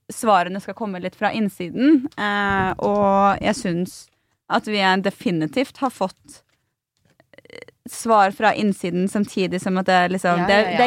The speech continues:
Speaker 1: er hjelpende veier, fordi kanskje dette her er litt sånn som jeg har tenkt selv også, at, eh, reisen tror jeg også kommer til å bli bra, og,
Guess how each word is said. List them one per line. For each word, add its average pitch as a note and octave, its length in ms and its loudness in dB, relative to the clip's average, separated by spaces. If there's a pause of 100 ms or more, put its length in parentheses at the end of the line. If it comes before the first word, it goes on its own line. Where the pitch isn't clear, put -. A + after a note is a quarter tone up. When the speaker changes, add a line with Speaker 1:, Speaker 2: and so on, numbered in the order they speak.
(120)
Speaker 1:
er D4+ 60 2
hjelpende A3 880 -2
veier, A#3 320 0
fordi C4+ 240 -2
kanskje B3+ 280 -2
dette A3+ 180 -2
her F#3 160 2
er G#3 40 -2
litt G#3 140 -4
sånn F3+ 120 -6
som F#3+ 100 -2
jeg F#3 80 -2
har - 140 -20
tenkt D#3+ 140 -6
selv E3 220 -4
også, C4+ 220 0
at, A#3 100 -6
eh, G#3+ 120 0 (440)
reisen A3+ 680 -2 (340)
tror F3+ 360 0
jeg G#3+ 180 4
også G3+ 360 0
kommer F#3 340 0
til F3+ 100 -4
å F3+ 60 -2
bli F3 160 -2
bra, F3 400 2
og, F3 380 0